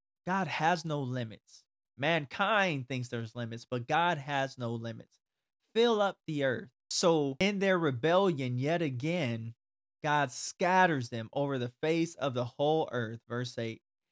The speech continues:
"And they stopped building the city. Therefore, its name is called," in s-, other translations, it says, "It is called Babel." Babylon is more of the Greek Hellenized version of the name Babel.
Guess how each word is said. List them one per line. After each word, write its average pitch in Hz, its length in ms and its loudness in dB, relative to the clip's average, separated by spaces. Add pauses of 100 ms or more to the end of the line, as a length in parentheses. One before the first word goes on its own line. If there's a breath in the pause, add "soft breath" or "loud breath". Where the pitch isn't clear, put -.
(160)
"And 151 180 0
they 139 100 2
stopped 160 720 2
building 135 460 0
the 123 120 -4
city. 113 500 -12 (100)
Therefore, 139 800 2
its 139 200 -6
name 165 260 -2
is 160 160 -8
called," 135 560 0 (280)
in 131 160 0
s-, - 200 -10 (260)
other 139 200 0
translations, 123 720 -4
it 120 100 -8
says, 120 440 -4
"It 135 160 -4
is 135 140 -6
called 127 400 0
Babel." 147 540 2 (440)
Babylon 156 760 4
is 123 280 -4
more 135 200 -2
of 120 80 -6
the 120 80 -2
Greek 131 420 -2 (180)
Hellenized 127 800 0
version 117 580 -4
of 120 260 -2
the 113 300 -8
name 110 460 -8
Babel. 107 520 -8